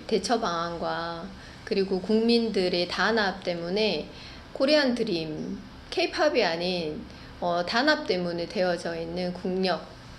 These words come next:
그것이 최고인 것 같고요. 캄보디아에서는 한국어 수업과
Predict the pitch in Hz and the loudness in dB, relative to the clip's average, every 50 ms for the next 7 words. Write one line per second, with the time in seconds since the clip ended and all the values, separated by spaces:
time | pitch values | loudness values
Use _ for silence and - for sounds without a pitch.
0 | - - - 185 180 214 226 226 - 196 190 - - - 202 202 226 233 233 233 | -10 -2 -2 2 2 2 2 2 0 -2 -4 -4 -4 -4 0 4 4 6 6 4
1 | 202 190 196 - - - - 180 196 202 202 202 208 - - - - - - - | 2 0 -4 -6 -10 -8 -4 -2 0 0 -2 -2 -6 -12 -14 -16 -16 -16 -14 -4
2 | - 247 240 262 294 294 294 285 269 233 220 226 - 202 190 190 190 202 202 202 | 0 2 2 4 4 6 4 6 6 6 4 4 4 0 2 2 2 2 2 2
3 | 202 202 196 185 175 156 160 - - - - - - 370 359 269 262 240 208 190 | 2 0 0 0 0 -2 -4 -8 -12 -14 -12 -6 -2 0 0 0 2 2 2 2
4 | 190 - - 202 185 170 170 - - - 170 170 170 185 208 233 262 302 | 0 0 0 0 0 0 -2 -4 -6 -4 -2 0 0 0 0 -2 -2 -4